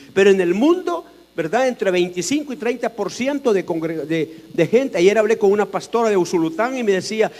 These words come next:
"Sí, en mi caso es como el quince por ciento que ya no volvió o no va a volver". Entonces la iglesia ha sido probada, ha sido sacudida. Eh,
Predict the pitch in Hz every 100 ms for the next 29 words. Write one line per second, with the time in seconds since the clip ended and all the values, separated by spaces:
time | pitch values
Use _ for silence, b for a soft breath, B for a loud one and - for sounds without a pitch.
0 | B B - 226 277 196 156 247 262 269
1 | 269 - 190 185 175 147 277 311 - 190
2 | 165 - 240 277 262 202 165 202 226 170
3 | 151 139 160 - B B B B _ 208
4 | 208 208 285 254 202 196 226 254 370 277
5 | - 226 226 254 233 214 214 240 277 269
6 | - 233 269 277 202 156 240 254 151 -
7 | 220 220 - 170 - 214 311 285 120 85
8 | - _ _ _ _ _ _ _ _ _
9 | _ _ B B B B - 202 202 196
10 | 185 170 160 - -